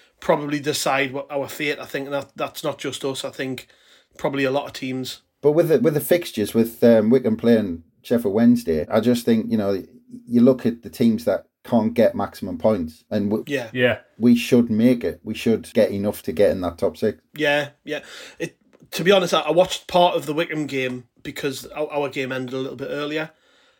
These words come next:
Speaker 1: and, um, the commentators were A F C Wimbledon fans, I think,
Speaker 2: Hmm.
Speaker 1: and, uh, they just weren't impressed at all with, with Wycombe. There's just something about Wycombe where I feel like they've got it, they've got it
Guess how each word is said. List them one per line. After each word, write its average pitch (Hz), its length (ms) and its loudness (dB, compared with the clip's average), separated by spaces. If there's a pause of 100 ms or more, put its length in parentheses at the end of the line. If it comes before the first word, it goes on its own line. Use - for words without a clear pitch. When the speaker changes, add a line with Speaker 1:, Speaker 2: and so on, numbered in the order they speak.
Speaker 1:
and, 131 320 -4
um, 135 280 0
the - 100 -6
commentators 147 680 0
were 131 460 -2 (140)
A 151 80 2
F 135 120 -2
C 143 140 -4
Wimbledon 135 440 -4
fans, 123 680 -10 (160)
I - 80 -16
think, 120 380 -2 (500)
Speaker 2:
Hmm. 135 60 -6
Speaker 1:
and, 127 280 -6
uh, 131 400 -4
they 147 100 -4
just 131 180 -10
weren't 139 200 0
impressed 135 400 -4
at 131 100 -4
all 135 260 -2 (160)
with, 139 260 -14
with 135 160 -6
Wycombe. 139 360 -6 (340)
There's 160 160 -2
just - 140 4
something 196 260 4
about 190 260 4
Wycombe 190 280 0
where 165 180 4
I 151 60 0
feel 165 200 -6
like 151 160 0
they've 151 220 -4
got 151 160 -4
it, 143 160 -6
they've 147 220 -6
got 143 160 -4
it 131 120 -12